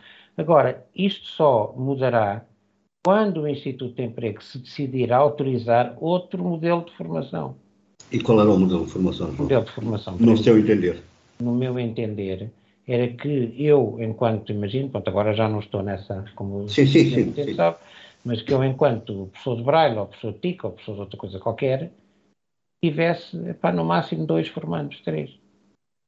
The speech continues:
Speaker 1: Está a perceber? Porque assim, repare, eu podia estar com dois formandos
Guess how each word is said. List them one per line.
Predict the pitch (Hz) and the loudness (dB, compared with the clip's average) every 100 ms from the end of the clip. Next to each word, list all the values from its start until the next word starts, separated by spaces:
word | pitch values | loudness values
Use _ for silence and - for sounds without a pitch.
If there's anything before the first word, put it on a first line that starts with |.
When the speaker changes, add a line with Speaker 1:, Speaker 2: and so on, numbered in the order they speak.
| _ _ _ _ _ _ _ _ _ _ _ _ _ | _ _ _ _ _ _ _ _ _ _ _ _ _
Speaker 1:
Está | - 156 | 0 0
a | |
perceber? | 156 147 117 | 2 0 -2
Porque | - 165 | 0 2
assim, | 180 | 4
repare, | 170 - 156 117 98 | 2 2 4 4 2
eu | 151 | -4
podia | - 165 | -2 -2
estar | 165 - 147 | -2 2 2
com | 135 131 | 2 0
dois | 165 156 | -2 -2
formandos | - 160 156 113 101 | -6 -4 -2 -2 -6